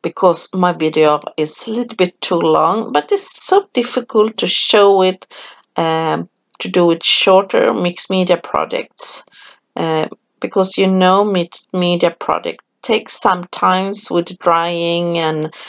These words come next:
the different parts. Anyway, I'm happy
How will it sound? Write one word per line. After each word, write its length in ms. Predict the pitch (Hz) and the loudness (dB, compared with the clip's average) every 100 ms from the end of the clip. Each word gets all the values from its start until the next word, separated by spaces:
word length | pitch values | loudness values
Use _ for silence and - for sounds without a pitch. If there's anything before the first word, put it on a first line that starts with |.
| - _ _ | -20 _ _
the 120 | - | -2
different 520 | 160 160 - - - - | -2 -4 -6 -6 -6 -6
parts. 600 | - - - - - - - | -4 -4 -6 -4 -4 -4 -2
Anyway, 680 | 254 277 196 165 185 339 - _ _ _ _ _ | 0 2 2 2 0 -2 -8 _ _ _ _ _
I'm 380 | - 185 180 175 | -2 0 0 -4
happy 460 | 175 - - 202 | -6 -8 -2 0